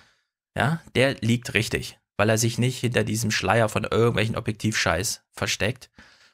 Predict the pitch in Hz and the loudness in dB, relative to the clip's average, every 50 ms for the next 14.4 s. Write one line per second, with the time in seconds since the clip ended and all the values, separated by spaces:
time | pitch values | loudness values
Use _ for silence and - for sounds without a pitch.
0 | _ - 113 113 110 117 110 117 - - 107 104 104 - - 98 110 - - 123 | _ -2 0 0 2 4 2 2 2 0 0 0 0 0 -2 -2 -2 0 0 0
1 | 120 120 131 139 143 - - _ _ _ _ _ _ _ - 110 107 110 117 127 | 2 2 0 -2 -4 -6 -14 _ _ _ _ _ _ _ -2 0 2 2 2 2
2 | 101 123 127 123 123 - 123 123 143 143 - - - - 117 - - - 110 113 | 2 2 0 0 -2 0 0 0 0 -2 -4 -14 -4 -4 -2 0 2 0 0 0
3 | 117 - 117 113 104 101 - - - 127 123 127 123 131 139 165 175 160 - 113 | -2 -2 -2 0 0 0 -2 0 0 0 2 2 2 2 2 2 2 2 2 0
4 | - - 113 - 95 110 113 127 - 135 135 135 - - _ _ - 85 92 98 | 0 0 0 2 2 2 2 0 -2 -2 -2 0 -2 -6 _ _ -6 -4 -2 -2
5 | 117 156 151 - - - 101 101 - 104 110 120 127 127 127 - - 208 165 113 | -2 -2 -4 -6 -2 -2 0 0 2 0 0 -2 -2 -4 -4 -2 -2 -2 -2 -2
6 | 117 - _ _ _ _ - 104 107 - - - - - - - - 135 139 165 | -4 -8 _ _ _ _ -4 -2 2 2 2 0 2 0 0 0 2 2 2 4
7 | 208 220 147 104 98 104 101 98 104 117 120 - _ - - - - 156 - 135 | 4 2 2 2 2 0 0 0 0 0 -2 -4 _ -12 -4 -4 -4 -2 -2 -2
8 | - 110 98 101 98 101 98 101 113 120 120 - 104 104 101 - 104 104 - - | 2 2 2 2 2 2 2 2 2 2 0 0 -2 -2 -2 -2 0 0 0 0
9 | - - - 110 113 120 120 _ _ _ _ _ _ - - _ - - 123 123 | -2 -2 0 0 0 0 -2 _ _ _ _ _ _ -20 -20 _ 0 2 2 2
10 | 127 113 113 120 - 120 110 - 117 107 104 104 90 - 123 123 120 120 117 120 | 2 0 0 0 0 -4 -2 0 0 0 2 0 -2 0 -2 -2 0 2 0 0
11 | 123 - - - - 123 - - 123 127 123 135 143 - 101 - - - 113 87 | 2 -2 -4 -2 -2 -4 -4 -2 -2 -2 0 -2 -2 -2 -2 -2 0 0 -2 -2
12 | 95 110 - _ - 98 98 101 101 107 107 - 107 101 104 123 143 143 123 120 | -2 -4 -8 _ -2 -2 -2 -2 -4 -6 -4 -4 0 2 2 2 2 2 2 2
13 | 123 - - 113 104 104 107 110 120 117 107 110 113 123 - - - - 139 131 | 2 2 0 0 0 2 2 2 2 2 0 2 0 0 0 -2 -4 -2 0 2
14 | 131 127 131 143 151 175 185 - | 2 2 2 0 -2 -4 -4 -6